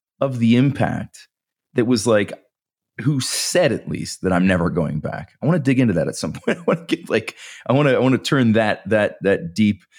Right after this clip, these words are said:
psychological leaf over and figure out, like, why is it that we're not just outright saying, right? Like,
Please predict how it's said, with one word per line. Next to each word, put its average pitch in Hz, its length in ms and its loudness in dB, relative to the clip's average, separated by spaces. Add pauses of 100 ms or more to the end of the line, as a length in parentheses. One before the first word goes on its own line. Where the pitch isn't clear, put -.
(120)
psychological 92 800 0
leaf 87 260 0
over 78 260 2
and 78 120 -2
figure 87 260 0
out, 80 120 0
like, 78 160 -2
why 95 360 0
is 120 240 2
it 87 280 0
that 82 400 0
we're 95 180 0
not 98 280 2
just 90 160 -4
outright 85 400 0
saying, 80 520 0 (460)
right? 87 280 -2
Like, 90 280 -4